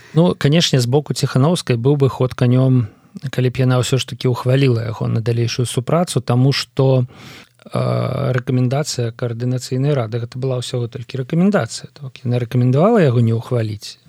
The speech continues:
але Ціханаўская сама прымае рашэнне у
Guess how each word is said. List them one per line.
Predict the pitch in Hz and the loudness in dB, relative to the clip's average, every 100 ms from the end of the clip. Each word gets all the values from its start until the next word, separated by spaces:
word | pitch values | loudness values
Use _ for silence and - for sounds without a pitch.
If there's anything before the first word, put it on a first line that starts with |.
| - - | -18 -10
але | - 120 120 120 120 127 120 | -6 -2 -2 0 2 2 2
Ціханаўская | - - 120 135 151 - 156 156 151 | -4 -4 0 0 -2 -4 -2 0 -2
сама | - 170 147 | -2 0 -2
прымае | - 120 113 110 | -2 -4 -4 -4
рашэнне | 117 - 160 180 | -6 -2 2 4
у | 156 | 2